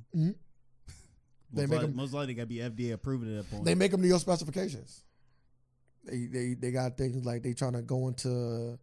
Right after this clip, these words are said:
Speaker 1: three D printing, um, real stuff.
Speaker 2: Huh?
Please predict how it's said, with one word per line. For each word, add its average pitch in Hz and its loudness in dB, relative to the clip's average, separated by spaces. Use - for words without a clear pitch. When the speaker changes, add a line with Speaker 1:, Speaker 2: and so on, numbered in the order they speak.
Speaker 1:
three 147 4
D 139 4
printing, 123 2
um, 113 -4
real 123 -2
stuff. 120 -8
Speaker 2:
Huh? 480 -2